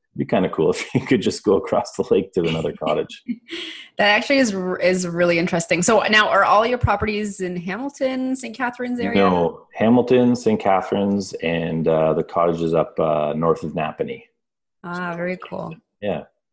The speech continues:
Speaker 2: It's funny. You, s-, so part of your story a little bit reminds me of myself, because we just bought a cottage as well, and we're renting it on Airbnb. And
Speaker 1: Awesome.
Speaker 2: you know, it's, uh, I would have never thought I had a, I would own a cottage at my age. <laughs>
Speaker 1: I,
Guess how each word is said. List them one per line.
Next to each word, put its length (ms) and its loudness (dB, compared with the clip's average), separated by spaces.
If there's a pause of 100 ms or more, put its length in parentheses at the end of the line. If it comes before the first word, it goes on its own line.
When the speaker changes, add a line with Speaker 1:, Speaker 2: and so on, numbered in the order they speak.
Speaker 2:
It's 140 -18
funny. 340 -4
You, 80 -2
s-, 280 -8
so 160 2
part 280 2
of 80 0
your 160 2
story 400 2
a 40 4
little 200 0
bit 160 0
reminds 760 -4
me 220 -2
of 140 -4
myself, 560 0
because 320 -4
we 100 -6
just 220 -10
bought 140 -2
a 40 -4
cottage 420 -6
as 140 -8
well, 240 -2
and 100 -6
we're 140 -6
renting 300 -8
it 100 -6
on 120 -6
Airbnb. 800 -6
And 200 -8 (200)
Speaker 1:
Awesome. 320 -12
Speaker 2:
you 80 -16
know, 200 -6
it's, 360 -4
uh, 440 0
I 160 0
would 140 0
have 140 -2
never 200 -6
thought 200 -2
I 80 -2
had 180 -4
a, 180 -4
I 60 0
would 140 -2
own 180 0
a 80 0
cottage 380 -2
at 160 -4
my 240 -4
age. 360 -8
<laughs> 40 -6 (500)
Speaker 1:
I, 220 4